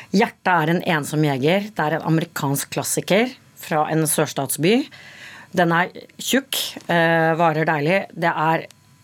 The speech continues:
den mest fantastiske bok, og det er akkurat som å komme, ri inn, holdt jeg på å si, <laughs> kjøre inn i en amerikansk bil, inn i denne sørstatsbyen, og bli der, og det er kjærlighet, og det er samfunn, og det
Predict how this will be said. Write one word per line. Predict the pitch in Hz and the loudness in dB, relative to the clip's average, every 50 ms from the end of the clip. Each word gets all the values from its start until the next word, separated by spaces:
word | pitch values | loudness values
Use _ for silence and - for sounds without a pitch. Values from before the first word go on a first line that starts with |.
| - | -6
den | 185 165 170 180 175 | -2 0 2 2 2
mest | 156 - - - | 2 0 -2 -4
fantastiske | - 180 165 - - 151 - - - 151 - - 165 | -6 -6 -6 -4 -6 -6 -6 -4 -4 -4 -2 0 2
bok, | 180 220 226 214 | 2 2 2 0
og | 190 170 | 0 0
det | 151 | 0
er | 160 165 160 180 - | 2 2 0 0 0
akkurat | 170 - - 165 156 - | -4 -4 -2 -2 0 0
som | 175 170 | 0 -2
å | 170 - | -2 -2
komme, | - 202 175 156 143 143 143 156 175 175 180 - - - - - - | -2 0 2 4 4 4 4 2 2 0 -4 -8 -18 -20 -20 -6 -2
ri | 165 165 160 180 180 190 208 196 180 | 0 2 4 4 4 4 4 4 4
inn, | 175 185 202 | 4 4 4
holdt | 208 208 202 208 | 2 2 2 2
jeg | 214 175 | 2 2
på | 269 | 2
å | 262 240 | 0 0
si, | - - 349 349 - - - - 302 | 2 2 2 0 0 -2 -6 -6 -2
<laughs> | 320 285 - - - | -2 0 0 2 2
kjøre | 311 285 262 226 202 208 220 233 240 226 233 | 4 4 6 6 6 6 6 4 4 4 4
inn | 240 240 | 4 4
i | 226 214 | 4 4
en | 220 | 4
amerikansk | 202 202 202 208 202 202 185 185 175 170 175 | 4 4 2 2 2 2 2 2 2 2 2
bil, | 180 185 208 202 | 4 4 4 2
inn | - 185 175 175 170 | 2 2 4 4 4
i | 170 | 4
denne | 170 160 151 151 151 151 | 4 4 4 2 2 0
sørstatsbyen, | - 156 139 - - 143 135 - - 156 151 156 180 196 190 - - - - - - | 0 -2 -2 -2 -4 -6 -6 -4 -2 0 2 2 2 0 -2 -4 -8 -16 -18 -14 -4
og | - 208 180 175 | -2 0 2 4
bli | 180 170 170 | 4 4 4
der, | 170 175 190 185 175 | 4 2 2 0 0
og | 175 | 0
det | 170 170 170 | 0 0 0
er | 165 - | -2 -4
kjærlighet, | - - 202 175 156 151 151 151 156 170 180 175 - 170 | -2 0 0 0 0 -2 -2 0 0 2 0 0 0 0
og | 160 | 0
det | 165 165 | 0 0
er | 160 - | 0 0
samfunn, | 180 160 147 127 - - 156 160 165 165 170 | -2 -2 -2 -2 -2 0 2 2 4 2 2
og | 165 165 156 156 160 160 - 160 | 2 2 4 4 2 2 0 -2
det | 151 151 | -2 -2